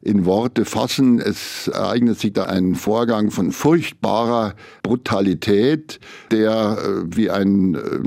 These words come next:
dann später dazukommender Oberst der preußischen Truppen feststellt, alles übersteigt, was er im Krieg selbst gesehen hat.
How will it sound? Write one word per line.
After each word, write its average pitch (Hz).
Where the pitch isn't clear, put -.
dann 92
später 113
dazukommender 98
Oberst 120
der 90
preußischen 110
Truppen 113
feststellt, 107
alles 120
übersteigt, 110
was 107
er 92
im 95
Krieg 117
selbst 98
gesehen 107
hat. 131